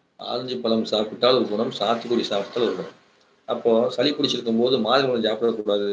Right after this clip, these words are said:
அப்படின்னு சொன்னோம்னா, "இல்ல, மாதுளை பழம் சாப்பிட்டா கிட்னி நல்லதுன்னு சொன்னாங்க, அதனால நான் சாப்பிட்டே இருந்தேன் தொடர்ந்து" அப்படின்னா, மாதுளை பழம் சாப்பிட்டா கிட்னி நல்லதுன்னு என்ன அர்த்தம்? உள்ள இருக்கக்கூடிய நீரெல்லாம் பிரிச்சு வெளியே கொண்டு வரக்கூடிய தன்மை என்ன பண்ணும்? மாதுளை பழம் செய்யும்.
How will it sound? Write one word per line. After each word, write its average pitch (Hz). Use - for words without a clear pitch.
அப்படின்னு 107
சொன்னோம்னா, 98
"இல்ல, 120
மாதுளை 117
பழம் 123
சாப்பிட்டா 110
கிட்னி 113
நல்லதுன்னு 110
சொன்னாங்க, 95
அதனால 110
நான் 104
சாப்பிட்டே 110
இருந்தேன் 98
தொடர்ந்து" 95
அப்படின்னா, 101
மாதுளை 123
பழம் 120
சாப்பிட்டா 117
கிட்னி 127
நல்லதுன்னு 123
என்ன 123
அர்த்தம்? 117
உள்ள 120
இருக்கக்கூடிய 113
நீரெல்லாம் 120
பிரிச்சு 113
வெளியே 120
கொண்டு 110
வரக்கூடிய 101
தன்மை 120
என்ன 113
பண்ணும்? 113
மாதுளை 113
பழம் 110
செய்யும். 101